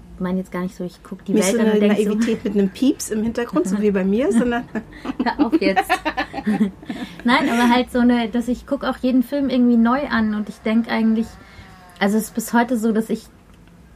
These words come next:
Speaker 1: ganz lange brauche, bis ich Einstellungen klar analysieren kann oder Tiefenschärfen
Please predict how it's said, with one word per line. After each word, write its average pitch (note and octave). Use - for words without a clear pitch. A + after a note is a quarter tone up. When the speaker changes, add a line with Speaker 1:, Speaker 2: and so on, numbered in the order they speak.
Speaker 1:
ganz G#3
lange A3+
brauche, G3
bis G3
ich G3
Einstellungen G#3
klar G3+
analysieren G3+
kann G3
oder F#3
Tiefenschärfen G3